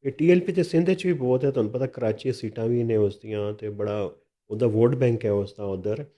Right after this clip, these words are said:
ਤੇ ਪੂਰੀ ਉੱਧਰ ਤੇ ਮੇਮਨ ਬਰਾਦਰੀ ਤੇ ਯੇ ਵੋ ਬੜੇ ਉਹਦੇ ਸਪੋਰਟਰ, ਸਪਾਂਸਰ ਨੇ।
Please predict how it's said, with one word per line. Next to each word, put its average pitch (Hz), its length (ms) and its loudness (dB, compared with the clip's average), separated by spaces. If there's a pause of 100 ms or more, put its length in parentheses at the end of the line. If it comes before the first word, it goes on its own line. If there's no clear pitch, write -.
(400)
ਤੇ 123 240 2
ਪੂਰੀ 127 680 4
ਉੱਧਰ 120 300 4
ਤੇ 120 220 -2
ਮੇਮਨ 120 360 2
ਬਰਾਦਰੀ 113 500 0
ਤੇ 113 180 -8
ਯੇ 113 340 -2
ਵੋ 110 500 0
ਬੜੇ 123 320 0
ਉਹਦੇ 107 200 -4
ਸਪੋਰਟਰ, 110 520 -4
ਸਪਾਂਸਰ 104 520 -10
ਨੇ। 98 160 -10